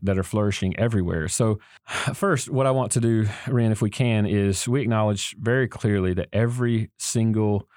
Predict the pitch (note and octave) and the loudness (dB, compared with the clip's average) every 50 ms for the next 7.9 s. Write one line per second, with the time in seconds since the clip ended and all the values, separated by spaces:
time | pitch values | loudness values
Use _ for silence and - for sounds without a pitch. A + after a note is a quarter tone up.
0 | _ _ _ _ _ _ - A#2+ A#2 A#2 A#2 - A#2+ - - G2 G2 F#2 - A2 | _ _ _ _ _ _ 0 2 2 2 2 2 0 0 0 -2 -2 0 0 0
1 | G#2+ G#2+ G#2 A2 - - G#2+ G#2 G2+ F#2+ - - - G2+ F#2+ F2+ - - - A2+ | 0 0 0 -4 -4 0 0 0 0 0 -4 -6 -4 -2 -2 -2 -2 -2 -4 -2
2 | - - - G2+ G2 F#2 - - G#2+ - - G2 F#2 - F#2+ F#2+ F#2+ - - F#2 | -2 -2 -2 -2 -2 -2 0 -2 -2 -2 -2 -2 -2 0 0 -2 -2 -4 -2 -2
3 | F2+ F2+ F2+ F2+ - - - - D#2 C#2 - F#2 G#2 - A2 A2+ A2+ G#2 A2 G2+ | 0 0 0 0 -2 -6 -4 -4 -4 -2 0 0 0 2 2 2 2 2 2 2
4 | G2 F#2+ G2+ G#2+ A#2+ B2 A2 A2 G#2+ G#2 G#2 F#2+ F#2 E2+ - G2 F#2+ F2+ - - | 2 2 2 2 2 0 0 0 0 2 2 0 0 -2 -2 -2 -2 -2 0 0
5 | A2 G#2 G2+ F#2+ - G2 F#2 G2 F#2+ F#2+ F#2 F2+ - - G#2 G#2 G2+ F#2+ F#2 - | 0 0 0 0 -2 -4 -2 0 0 0 0 -2 -2 -2 0 0 0 -2 -4 -4
6 | - F2+ F#2 F#2 G#2+ G#2+ A2 G2 F#2 E2 - - F#2+ - - - F#2+ F#2 G2 G2 | -6 -6 -2 0 0 2 2 0 0 -4 -2 -4 -4 -2 -2 -2 -2 0 0 2
7 | G#2+ A2+ A#2 A2+ - - A2 A2 - A#2 A2 G2+ G2+ G2+ G2+ G2 F2+ - | 2 2 0 -2 -2 -4 -4 -2 -2 -2 -2 -2 0 0 0 0 -2 -4